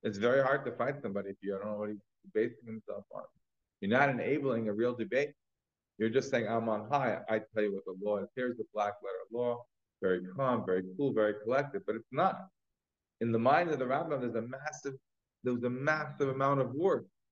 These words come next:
undertaken over a period of ten years, day and night, says the Rambam. He worked day and night, going through all the sources of Torah, Torah, Kula to figure out what the halacha should be. You're not sharing with anybody all your work.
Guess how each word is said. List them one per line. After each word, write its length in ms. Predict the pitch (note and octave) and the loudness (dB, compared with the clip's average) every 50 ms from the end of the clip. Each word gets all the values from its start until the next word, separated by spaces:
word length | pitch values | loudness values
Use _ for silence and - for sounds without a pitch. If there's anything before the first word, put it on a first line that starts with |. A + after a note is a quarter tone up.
| _ _ _ _ _ - | _ _ _ _ _ -4
undertaken 600 | - C#3+ C#3+ C#3+ C#3+ - - D#3 D3 C#3 C#3+ C#3+ | 0 2 2 2 2 2 2 2 2 2 0 0
over 160 | C#3 B2+ B2+ | 0 2 0
a 40 | B2 | 0
period 300 | A#2+ - D3 D#3 D3+ D3 C#3 C3+ | -2 -2 -2 2 4 4 4 2
of 60 | C#3 C#3 - _ - | 2 -2 -12 _ -8
ten 220 | D3 D3+ D3+ D3 | -8 -8 -8 -8
years, 320 | D3 D3 C#3+ D3 D3 C#3 C#3 - - _ - C3+ | -8 -6 -4 -2 -2 -4 -4 -8 -14 _ -6 -2
day 180 | D#3 D#3+ D#3+ D#3 | -2 0 -2 -2
and 100 | D#3 D#3 | -2 -2
night, 220 | F3 F3+ E3 D#3+ - | -2 -2 -2 -2 -2
says 140 | - C3 C3 | -2 -2 -2
the 60 | B2+ C3 | -2 -4
Rambam. 380 | C#3 D3 D3 - A2+ A2 A2+ | -4 -4 -4 -4 -4 -4 -4
He 80 | B2 C3 | -4 -2
worked 260 | C#3 D3 C#3 - - | -2 -2 -2 -2 -2
day 140 | D#3+ D#3+ D#3+ | -2 0 0
and 80 | D#3+ D#3+ | 0 0
night, 220 | F3 D#3+ B2 G#2 - - - _ _ _ _ - | 0 -2 -2 -2 -4 -8 -18 _ _ _ _ -2
going 180 | C#3+ D#3 D3+ C#3+ | 0 0 0 0
through 140 | D3+ - - - | -4 -4 -2 0
all 280 | E3 F3 F3 E3+ E3 E3 | 0 2 2 2 2 2
the 80 | E3 - | 0 0
sources 300 | D#3+ D#3+ D#3+ D#3+ C#3+ C#3 C#3+ | 0 0 0 0 -2 -6 -6
of 80 | C#3 C#3 - | -8 -2 0
Torah, 180 | E3 E3 E3 | 2 2 4
Torah, 200 | D#3+ D#3+ D3 D3 C#3+ - - | 4 4 2 2 2 0 -2
Kula 160 | D#3+ D3+ C3 | -4 -4 -4
to 100 | - A#2+ - - | -4 -10 -8 -6
figure 240 | D#3 D3+ C#3+ D3+ C#3 | -4 -2 2 2 2
out 60 | B2+ | 2
what 120 | C3 - | 2 -2
the 60 | - B2+ | -4 -2
halacha 300 | C3 C#3 C#3 C3+ B2+ A#2+ | 0 0 0 -2 -4 -8
should 120 | B2 B2+ | -12 -10
be. 140 | C#3 - - - - | -8 -8 -10 -10 -10
You're 160 | F#2+ G#2 A#2+ | -8 -8 -6
not 120 | B2+ B2 | -8 -8
sharing 280 | - - C3+ C3+ C3+ B2 | -8 -6 -4 -4 -2 -2
with 80 | A2+ A2 | -2 -2
anybody 360 | A2 A2+ A2 G#2+ A2+ G#2+ A2 | -2 -2 -2 -2 0 0 2
all 120 | A2 A2+ | 2 2
your 100 | G#2+ G#2 | 2 2
work. 280 | G#2 B2+ D#3+ D3+ - | 0 0 -2 -2 -4